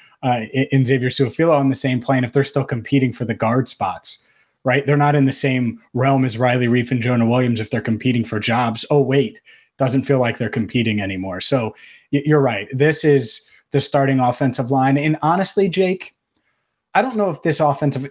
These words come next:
like, like, I wouldn't necessarily say that Quinton Spain has the highest upside of the guys that were battling at left guard.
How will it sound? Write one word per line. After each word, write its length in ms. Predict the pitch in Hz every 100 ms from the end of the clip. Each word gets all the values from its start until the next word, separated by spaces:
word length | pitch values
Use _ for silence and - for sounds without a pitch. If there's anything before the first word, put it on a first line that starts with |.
| 147
like, 240 | 147 147
like, 180 | 143 139
I 60 |
wouldn't 260 | 160 165 156
necessarily 680 | 143 127 127 139 - 127 120
say 180 | - 131
that 200 | 117 -
Quinton 220 | 151 127
Spain 300 | - 135 123
has 180 | 123 110
the 80 |
highest 300 | 104 123 - -
upside 420 | 135 - 143 139
of 60 | 131
the 80 | 135
guys 260 | 131 131
that 80 | 131
were 80 | 113
battling 380 | 117 123 123 120
at 100 | 127
left 200 | 120 -
guard. 340 | 127 127 131